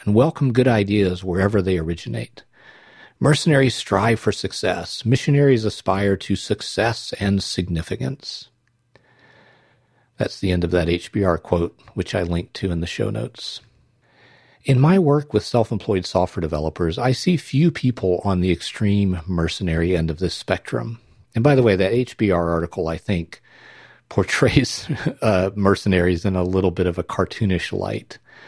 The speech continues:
They're not really like that, but they are, th-, this is a sort of personality type, and I believe the dramatic potential upside of things like digital products are more attractive to mercenaries,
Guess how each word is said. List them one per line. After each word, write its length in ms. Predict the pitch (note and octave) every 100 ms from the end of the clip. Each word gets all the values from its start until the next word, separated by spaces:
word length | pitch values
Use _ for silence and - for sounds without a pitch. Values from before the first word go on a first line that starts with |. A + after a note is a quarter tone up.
| - - - -
They're 100 | D3+
not 200 | G3+ F3+
really 220 | C#3 D3
like 300 | F#2+ G#2 G#2+
that, 260 | - D#2 -
but 200 | C#3+ - B2 - _ -
they 280 | C3+ B2+ B2+ -
are, 200 | D3 E3+
th-, 220 | C#3 D3
this 220 | C#3 D3+ F#3
is 160 | E3
a 120 | B2+
sort 240 | G#2 - A#2+
of 100 | -
personality 600 | - - G#2+ G#2 G2 F2
type, 400 | - E2 E2+ - -
and 380 | G#2 G2+ G2 - - - - - - -
I 40 |
believe 480 | B2+ C#3 F#3 G#3+ D#3+
the 120 | A2
dramatic 880 | G2+ A2 F#2+ F#2+ G#2+ A#2 C3 C3 _
potential 460 | - - A#2+ G#2 F#2+
upside 460 | G2+ - G2+ G2
of 100 | F2+
things 340 | - G2+ F#2+ -
like 240 | D#2+ -
digital 400 | G#2+ G2 G2 F2
products 800 | - F#2 E2+ E2 - - - - _ - - - _ -
are 180 | A2+ G2+
more 300 | A2+ C#3+ D3
attractive 680 | - - A2+ A#2 - F2 -
to 560 | - F#2+ F2+ F2+ F#2
mercenaries, 800 | G2 F#2 F#2+ G2+ E2+ D#2+ E2+ E2+